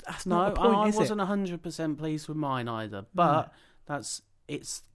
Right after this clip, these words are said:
Speaker 2: the giving that counts, isn't
Speaker 1: Well,
Speaker 2: it?
Speaker 1: do you know, I, I really loved my giving.
Speaker 2: Yeah.
Speaker 1: Um, I won't tell the story on the air.
Speaker 2: No,
Speaker 1: but
Speaker 2: 'cause that, that would be betraying Secret Santa
Speaker 1: Well, it would,
Speaker 2: trust.
Speaker 1: but also it's a nice little story,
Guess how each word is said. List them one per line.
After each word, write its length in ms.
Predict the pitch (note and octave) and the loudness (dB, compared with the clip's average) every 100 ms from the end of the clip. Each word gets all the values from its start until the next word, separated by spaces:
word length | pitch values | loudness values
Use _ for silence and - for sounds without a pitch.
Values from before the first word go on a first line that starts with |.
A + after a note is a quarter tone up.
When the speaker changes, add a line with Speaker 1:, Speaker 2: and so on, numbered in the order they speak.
| - | -10
Speaker 2:
the 80 | C#3+ | -10
giving 520 | C3 D#3+ C3+ A#2 A2+ | 0 0 0 -4 -6
that 120 | A#2 | -10
counts, 360 | - G#2+ A2+ G#2 | -12 -12 -10 4
isn't 60 | F3+ | 6
Speaker 1:
Well, 120 | E3+ | 6
Speaker 2:
it? 140 | E3+ | 4
Speaker 1:
do 80 | - | -2
you 20 | |
know, 80 | F3 | 0
I, 360 | C3+ C3+ C3+ C#3+ | 2 2 2 0
I 20 | |
really 300 | B2+ C3+ A#2+ | 2 2 2
loved 320 | B2 B2 - - | 0 0 -4 -6
my 180 | G#2+ G2+ | -6 -6
giving. 380 | G#2 F#2 F#2+ F#2+ - - | -8 -12 -12 -16 -18 -12
Speaker 2:
Yeah. 320 | A2+ A2+ G#2+ | -8 -6 -4
Speaker 1:
Um, 180 | G2+ - - - - | -6 -10 -18 -8 6
I 60 | |
won't 180 | D3 E3+ | 8 8
tell 140 | E3+ E3 | 8 4
the 80 | |
story 400 | C3+ D#3+ C#3 B2 | 6 6 6 4
on 180 | C#3+ B2+ | 0 -2
the 160 | B2 F#2+ | -2 -4
air. 260 | F2+ G#2 - _ _ - | -8 -10 -12 _ _ -8
Speaker 2:
No, 120 | B2+ | -2
Speaker 1:
but 200 | B2 A#2+ | -2 -2
Speaker 2:
'cause 160 | C3+ D3 | -6 -4
that, 180 | C#3 | -2
that 160 | C#3+ C#3+ | -2 -2
would 140 | C#3 | -2
be 140 | C3+ B2+ | -6 -6
betraying 680 | C3 - C3 B2 B2 A#2 A#2+ - _ - _ | -6 -6 -4 -4 -4 -6 -8 -14 _ -20 _
Secret 400 | - - A#2+ A#2 | -10 -8 -6 -8
Santa 320 | - B2 A#2+ E3 | -8 -6 2 6
Speaker 1:
Well, 140 | D#3 | 8
it 100 | D#3 | 8
would, 160 | E3 G#2+ | 6 4
Speaker 2:
trust. 300 | A2 - D3 | 0 0 2
Speaker 1:
but 100 | C#3+ | 4
also 240 | D3 C3+ | 2 2
it's 160 | C3 D#3+ | 0 0
a 40 | |
nice 280 | F3+ F#3+ - | 2 0 0
little 140 | B2+ | -2
story, 500 | - D#3 G#2 G#2 A#2+ | 2 2 0 -6 -14